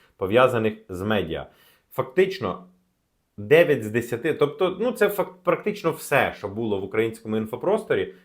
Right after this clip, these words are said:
воно фінансувалося, е, з кишень американських платників податків. І дев'ять з десяти, я не знаю, ну, просто яка там,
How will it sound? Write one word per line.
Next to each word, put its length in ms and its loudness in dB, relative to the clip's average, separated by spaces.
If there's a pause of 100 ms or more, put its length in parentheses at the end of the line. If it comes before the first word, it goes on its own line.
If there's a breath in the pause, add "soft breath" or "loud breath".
воно 540 2
фінансувалося, 960 4 (320 loud breath)
е, 500 4
з 220 -6 (1200)
кишень 300 -2
американських 640 0
платників 440 -6
податків. 480 0 (360 soft breath)
І 80 -6
дев'ять 320 6
з 60 -6
десяти, 440 0
я 140 2
не 120 4
знаю, 360 2
ну, 80 2
просто 340 0
яка 380 4
там, 360 -8